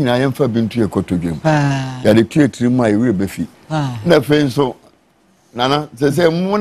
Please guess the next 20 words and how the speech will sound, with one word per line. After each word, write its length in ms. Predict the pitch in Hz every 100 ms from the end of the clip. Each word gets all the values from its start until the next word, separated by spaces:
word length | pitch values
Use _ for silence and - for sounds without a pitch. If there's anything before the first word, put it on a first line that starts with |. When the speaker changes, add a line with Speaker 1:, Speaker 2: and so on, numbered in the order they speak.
| 160
Speaker 1:
mo 140 | 190
time 340 | - 185 160 123
o, 260 | 101 87 160
Speaker 2:
Mhm. 400 | 151 147 180 160 - -
Speaker 1:
ɛna 280 | 147 117
aba. 240 | 120 98 80 - _ _ _ - 127 147
Nti, 480 | 117 120 151 151 147 - _ _ _
mɛ-, 220 | 117 165 175
mɛsrɛ 420 | 170 185 - 156
sɛ 160 | 139 147
wobɛ-, 500 | 151 165 170 180 175
wobɛsɔre 480 | 156 180 170 143 139
agyina 240 | 120 123
yɛ 120 | 120 151
asanto 400 | - 110 90 110
a, 180 | 98 90 - _ _ _ _ _ -
na 100 | 170
wadi 580 | 180 160 131 170 196 - _ _ _ _ _ _ _ _ _ _ _ -
nea, 180 | 135 123
a, 200 | - 98